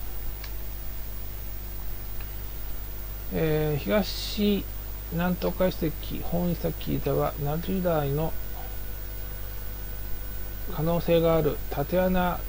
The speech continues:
建物跡が検出されていて、えー、向山遺跡からは、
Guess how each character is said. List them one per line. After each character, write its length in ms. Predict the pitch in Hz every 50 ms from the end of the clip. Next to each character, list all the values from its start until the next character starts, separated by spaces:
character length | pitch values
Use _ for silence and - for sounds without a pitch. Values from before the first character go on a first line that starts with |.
| - 156 156
建 140 | 170 165
物 280 | 160 160 156 156 156 156
跡 240 | 156 151 127 113 - - - - - - - - - - - - - - - -
が 220 | 175 170 170 165 - - - - - - -
検 240 | - 143 151 147 - - -
出 60 | 151 143
さ 100 | - 139
れ 160 | 135 131 131
て 340 | - - 127 127 127 131 123
い 80 | 123
て、 300 | - - 127 123 - - - - - - - - - - - - - - - - - - - -
え 960 | 135 127 123 123 123 120 123 123 123 120 120 117 117 - - - - - - - -
ー、 120 | - 131 135
向 200 | - 180 180 180
山 460 | 185 180 175 175 175 175 175 175 170
遺 40 | 170
跡 260 | - - 165 - -
か 160 | - 151 139
ら 100 | 139 131
は、 220 | 131 139 143 131